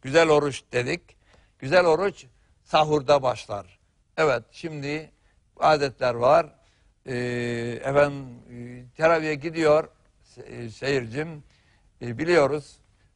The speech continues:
Sabaha kadar, e, pişpirik oynuyor. E, şu oynuyor, bu oynuyor. Şunla bununla meşgul oluyor. E, öyle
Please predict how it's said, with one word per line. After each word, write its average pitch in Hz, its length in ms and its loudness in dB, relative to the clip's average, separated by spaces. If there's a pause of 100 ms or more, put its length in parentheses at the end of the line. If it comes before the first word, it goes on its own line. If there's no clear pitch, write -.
(120)
Sabaha 151 420 4
kadar, 147 340 4
e, 139 360 -16
pişpirik 151 480 -10
oynuyor. 139 500 2 (420)
E, 123 400 -12
şu 170 240 -8
oynuyor, 143 420 -2
bu 165 80 0
oynuyor. 151 500 2 (360)
Şunla 160 340 -2
bununla 165 200 -4
meşgul 151 360 -4
oluyor. 160 420 4 (540)
E, 127 500 -4
öyle 151 440 4